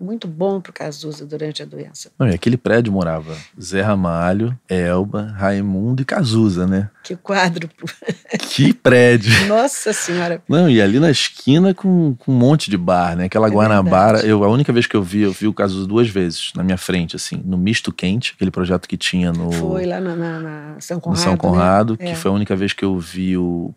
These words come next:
Speaker 2: o Tim Maia, assim, e vi o Cazuza, e uma vez na Guanabara, passando.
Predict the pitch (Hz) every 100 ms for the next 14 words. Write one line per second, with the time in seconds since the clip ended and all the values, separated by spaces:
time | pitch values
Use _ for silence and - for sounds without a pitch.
0 | - 92 90 - 95 87 85 92 110 143
1 | 139 - - - 95 104 139 _ _ _
2 | _ _ - 90 92 92 92 98 113 110
3 | 92 123 123 120 127 101 87 82 82 _
4 | _ _ _ _ _ 95 - - 95 82
5 | 80